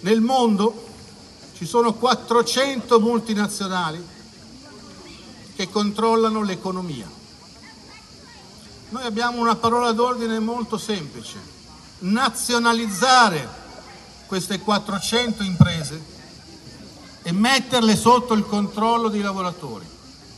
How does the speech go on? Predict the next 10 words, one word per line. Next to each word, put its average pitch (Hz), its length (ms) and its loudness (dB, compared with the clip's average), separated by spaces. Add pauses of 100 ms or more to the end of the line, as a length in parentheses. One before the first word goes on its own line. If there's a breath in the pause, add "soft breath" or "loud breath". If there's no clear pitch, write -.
(260)
e 160 100 -8
farle 254 480 2
produrre 254 600 2
in 226 120 0
un'economia 220 800 0
pianificata, 220 1000 -2
controllata 214 800 2
democraticamente 185 1000 -4
dai 156 140 -4
lavoratori. 135 580 -10